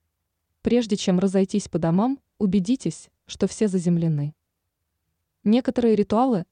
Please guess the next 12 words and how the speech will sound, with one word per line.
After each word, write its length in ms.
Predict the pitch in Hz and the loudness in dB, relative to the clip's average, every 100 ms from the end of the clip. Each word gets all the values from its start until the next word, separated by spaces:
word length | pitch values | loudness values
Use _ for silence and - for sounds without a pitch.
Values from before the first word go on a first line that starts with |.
| _ | _
включают 580 | - 202 202 - 214 196 | -6 -2 -2 0 0 0
в 40 | |
себя 260 | - 185 190 | -4 -4 -2
цитаты 540 | - - 226 - 190 _ - | -4 -2 -2 -2 -6 _ -10
из 100 | 185 | -10
Старшей 520 | - 190 185 - 185 | -4 -2 -2 -4 -4
Эды. 340 | - 147 139 165 _ _ _ _ _ _ _ | -4 -4 -6 -10 _ _ _ _ _ _ _
Как 220 | 233 240 | -2 -2
и 120 | - | -4
в 80 | 202 | -4
предыдущих 640 | - 196 190 202 - 190 165 | -2 0 2 0 -2 -4 -2
главах, 520 | 185 185 151 - | -2 0 -2 -8